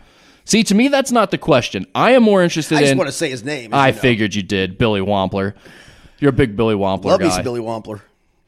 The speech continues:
Speaker 1: I am really interested in how they handle Loudon Love. For me, that is the question mark, because all year, you know, a, a big part of this N K U storyline has been their lack of inside presence.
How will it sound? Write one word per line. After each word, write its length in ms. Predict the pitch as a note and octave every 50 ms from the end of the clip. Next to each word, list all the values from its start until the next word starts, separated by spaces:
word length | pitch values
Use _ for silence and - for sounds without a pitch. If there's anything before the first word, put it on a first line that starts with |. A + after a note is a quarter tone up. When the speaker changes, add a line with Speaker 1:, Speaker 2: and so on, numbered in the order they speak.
| _ -
Speaker 1:
I 160 | - C#3+ F#3
am 340 | A3 A#3 G#3+ F#3+ F3 E3 D3
really 260 | C#3+ D3+ D#3+ D#3 C#3+ C3+
interested 420 | C3 B2 - B2 - - A#2+ A2
in 100 | A2 G#2
how 220 | F#2+ - G#2 G#2 G2
they 100 | G2+ F2+
handle 460 | - G2 F#2 F2+ F2+ F#2 F#2+ F#2+ - -
Loudon 300 | A2 G2 F2 F2+ F2+ F2+
Love. 200 | F2+ E2 E2+ -
For 100 | C#3 C3+
me, 200 | C#3 D#3+ F3+ E3+
that 300 | C3+ C#3+ C3+ C3+ C#3 C3+
is 280 | C3 B2+ B2+ A#2+ -
the 120 | - - A2
question 400 | - - A#2+ A2+ - - A#2 A2
mark, 180 | A2 A2 G#2
because 320 | - B2+ - D3+ C#3 B2 A2+ - _
all 320 | - C#3+ D#3 E3+ F3 F3
year, 540 | D#3+ C#3 C#3 C#3+ C#3+ C#3 C#3 C3+ C3 B2+ A#2+ - - _ _ _ _ _ -
you 80 | C3
know, 160 | B2+ B2 A#2 G#2+ -
a, 180 | - B2 A#2 F#2
a 40 | B2+
big 380 | A2 D3 D#3 D3+ C#3 B2 - -
part 220 | - D3 C#3 C3+
of 100 | B2 A#2
this 300 | A2+ A#2 A2+ - - - _ -
N 160 | - C3 C3
K 140 | B2 - C3
U 160 | A#2+ A#2 A#2
storyline 640 | A2 - - D#3 D3+ C#3+ C3 A#2 A2 A2 A2 A2 G#2+
has 220 | A#2 A2+ G#2+ G2+
been 260 | - - A#2 A2+ A2 G#2+
their 160 | A#2 A#2 A2+
lack 320 | G2+ A2+ A2+ A2+ A2+ -
of 100 | A2 F#2
inside 440 | G#2+ G#2 G#2 - - F#2+ F2+ F2+ -
presence. 520 | - - A2+ G#2 F#2+ F2+ F#2 E2+ F2+ -